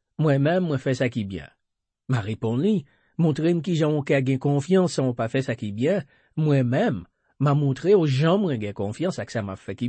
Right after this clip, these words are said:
byen. Donk, Bondye gade kè ou. Bondye konnen si ou vreman kwè nan li ou non. Sa, se jistifikasyon pa lafwa. Men sepandan, zanmi an ki bò kote ou nan,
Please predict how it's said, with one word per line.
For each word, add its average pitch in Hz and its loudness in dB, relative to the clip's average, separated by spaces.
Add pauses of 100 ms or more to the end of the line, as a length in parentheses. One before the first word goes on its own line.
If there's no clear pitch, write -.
byen. 165 -4 (1080)
Donk, 127 0
Bondye 156 0
gade 170 0
kè 190 0
ou. 113 -4 (640)
Bondye 175 2
konnen 180 0
si - -2
ou 160 0
vreman 151 0
kwè 139 0
nan 139 0
li 120 -2
ou 131 0
non. 185 0 (340)
Sa, 185 0
se 156 0
jistifikasyon 143 -2
pa 117 -6
lafwa. 147 0 (340)
Men 160 0
sepandan, 165 0 (420)
zanmi 180 4
an 156 -2
ki 214 -2
bò 175 4
kote 156 0
ou 143 2
nan, 135 0